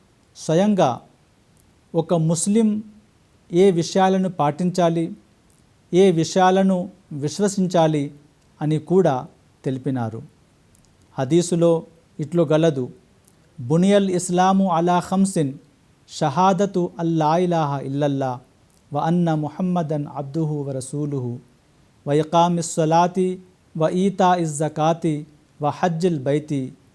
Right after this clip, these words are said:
వ సోమి రమజానా." ఇది ముస్లింలోని హదీస్. అనగా, ఎవరైతే అల్లాహ్ తాలాను విశ్వసిస్తూ, హజరత్ ముహమ్మద్ సల్లల్లాహు అలైహి వసల్లంను అతని ప్రవక్త అని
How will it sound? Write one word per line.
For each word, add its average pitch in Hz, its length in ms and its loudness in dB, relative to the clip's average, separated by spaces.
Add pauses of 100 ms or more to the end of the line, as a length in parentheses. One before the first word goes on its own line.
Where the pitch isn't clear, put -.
వ 135 80 -6
సోమి 147 400 -4
రమజానా." 120 640 -6 (840)
ఇది 135 360 -6 (180)
ముస్లింలోని 143 800 -2 (260)
హదీస్. 120 340 -8 (220)
అనగా, 180 320 2
ఎవరైతే 185 760 0 (240)
అల్లాహ్ 180 380 0
తాలాను 175 600 2 (440)
విశ్వసిస్తూ, 156 840 -2 (300)
హజరత్ 185 400 0
ముహమ్మద్ 185 360 2
సల్లల్లాహు 180 680 2
అలైహి 170 200 2
వసల్లంను 170 720 0 (640)
అతని 175 280 -2
ప్రవక్త 175 520 -2
అని 165 420 2